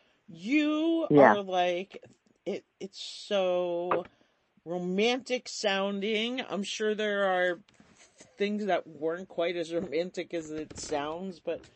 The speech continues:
Speaker 1: how fascinating. Like, how big of a place in Italy? Like, two acres or fifteen acres? Like
Speaker 2: Oh, um, I don't remember. They call 'em hectares there, but, uh, it was a mountaintop.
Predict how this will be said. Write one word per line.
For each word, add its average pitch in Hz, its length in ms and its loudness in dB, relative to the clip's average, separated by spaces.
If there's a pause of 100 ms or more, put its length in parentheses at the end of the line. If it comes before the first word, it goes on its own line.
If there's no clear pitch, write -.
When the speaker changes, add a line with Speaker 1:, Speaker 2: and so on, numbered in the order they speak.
(420)
Speaker 1:
how 226 840 -4
fascinating. 208 720 -4
Like, 220 220 -4 (320)
how 403 360 -4 (180)
big 392 220 -4
of 240 100 -4
a 139 80 -2
place 131 380 -8
in 117 180 -8
Italy? 117 480 -6
Like, 104 220 -8 (160)
two 151 300 -6
acres 294 540 -6
or 120 120 -10 (260)
fifteen 254 480 -8
acres? 254 560 -10
Like 151 200 -4
Speaker 2:
Oh, 143 280 6 (800)
um, 151 400 2 (360)
I 208 180 2
don't 220 240 2
remember. 165 720 6
They 151 160 8
call 151 240 6
'em 139 100 6
hectares 135 680 4 (120)
there, 135 220 8
but, 131 340 6
uh, 135 220 4 (320)
it 226 60 12
was 202 200 12
a 151 60 -2
mountaintop. - 800 0